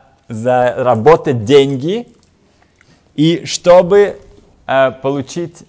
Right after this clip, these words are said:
эм, возможность, э, зажечь,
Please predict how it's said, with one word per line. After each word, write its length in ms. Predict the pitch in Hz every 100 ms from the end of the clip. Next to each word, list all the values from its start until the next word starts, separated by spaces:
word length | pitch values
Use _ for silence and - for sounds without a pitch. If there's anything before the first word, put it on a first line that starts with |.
| _
эм, 360 | 123 123 120 -
возможность, 840 | 110 120 117 139 156 165 170 - - _ _ _ _
э, 680 | 113 120 120 117 - 110 117
зажечь, 460 | 120 127 127 -